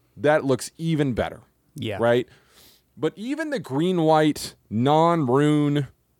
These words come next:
Speaker 1: just green-white Wandering Emperor, Esika's Chariot dot deck, that, that deck has a ton of ways to accrue card advantage compared to these control decks that are just, like,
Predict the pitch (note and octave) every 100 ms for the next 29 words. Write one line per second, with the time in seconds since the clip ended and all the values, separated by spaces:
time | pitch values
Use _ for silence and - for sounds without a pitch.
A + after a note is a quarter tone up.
0 | G2 B2+ A2+ F#2+ B2 D3 D3 C3 C3+ -
1 | A#2 A#2+ A#2 A2 A2 A2+ A2 G#2+ G#2 G#2
2 | A2+ G#2+ - - A#2+ A2+ F#2 G#2 G2 -
3 | A2 F2 - _ _ _ _ _ _ _
4 | _ _ - G#2+ F3+ G3+ G2+ A#2+ G2+ A3+
5 | E3 A2 F#2 A#2 G#2 A2 - - F3 F#3+
6 | G3 C#3 B2+ C3 A#2 G2+ - - - G#2
7 | G2+ G2 - - C3 A#2 A#2 F#2+ F2+ D2+
8 | - - - _ _ _ _ _ _ -
9 | C#3 C#3 C#3 A#2+ A#2 - B2 A#2 A#2 G#2+
10 | G2+ - G#2+ G2 F#2 A2 G#2 - F#2 -